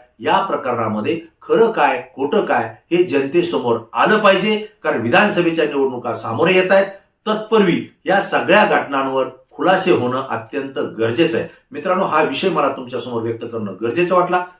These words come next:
तुम्हाला काय वाटतंय की अनिल देशमुख खरं बोलतायत का? जर ते खरं बोलत असतील तर देवेंद्र फडणवीस हे त्या ठिकाणी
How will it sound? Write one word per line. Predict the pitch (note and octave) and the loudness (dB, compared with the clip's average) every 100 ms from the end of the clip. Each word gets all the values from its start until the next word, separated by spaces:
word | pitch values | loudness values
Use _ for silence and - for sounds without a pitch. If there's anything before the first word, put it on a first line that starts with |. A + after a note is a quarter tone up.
| _ | _
तुम्हाला | F3 E3+ C4 | -2 2 4
काय | C4+ F#3+ D3 | 4 4 4
वाटतंय | - - E3 - _ _ | 2 -4 -10 -12 _ _
की | E3+ | -4
अनिल | - D#3+ G#3+ | 0 2 2
देशमुख | G#3+ G#3 G3+ - | 4 2 2 0
खरं | D3+ F3 | 2 4
बोलतायत | G3 G#3+ G#3 - | 4 2 0 0
का? | G#3 - - _ - | -2 -2 -16 _ -6
जर | F3+ A#3+ | 0 2
ते | A#3+ | 4
खरं | F#3+ A3 | 4 4
बोलत | F3+ E3+ | 4 4
असतील | D3+ F3+ G#3+ G#3+ | 2 0 -4 -6
तर | _ _ G3+ A3 A3 | _ _ 0 2 2
देवेंद्र | D#3 F3 G#3 G3+ D#3+ | 2 2 2 0 2
फडणवीस | D3 D3 D3 - _ _ _ | 0 0 -6 -12 _ _ _
हे | G3 A3 | -2 0
त्या | E3+ - | 0 -2
ठिकाणी | C#3 C3+ C3+ C#3 | -2 -4 -4 -8